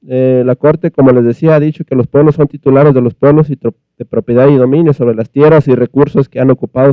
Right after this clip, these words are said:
ancestralmente y que por lo tanto tienen derecho a ser reconocidos jurídicamente como los dueños de su territorio, de su territorio, a obtener su, un título jurídico formal de propiedad de sus tierras y que los títulos sean debidamente registrados.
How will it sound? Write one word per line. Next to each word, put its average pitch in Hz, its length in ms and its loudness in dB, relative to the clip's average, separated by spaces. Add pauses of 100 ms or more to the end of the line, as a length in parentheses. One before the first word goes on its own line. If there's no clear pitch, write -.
ancestralmente 127 840 -2 (480)
y 127 100 -16
que 127 120 -8
por 127 140 -2
lo 120 120 0
tanto 143 260 -2
tienen 143 260 0
derecho 131 360 0
a 131 40 -2
ser 139 160 -2
reconocidos 139 640 0
jurídicamente 139 680 -2
como 120 200 0
los 104 160 2
dueños 117 260 2
de 113 60 -4
su - 140 -12
territorio, 117 520 -4 (140)
de - 80 -18
su - 140 -8
territorio, 131 440 0
a 139 40 2
obtener 127 340 0
su, 131 200 -6
un 135 100 -10
título 131 360 -4
jurídico 120 460 -2
formal 123 400 -4
de 147 60 -6
propiedad 120 360 -4
de 123 80 -2
sus - 160 -16
tierras 160 380 -2 (380)
y 127 80 -20
que 123 100 -4
los 113 160 -4
títulos 143 380 -2
sean 143 180 2
debidamente 131 560 0
registrados. 101 720 -8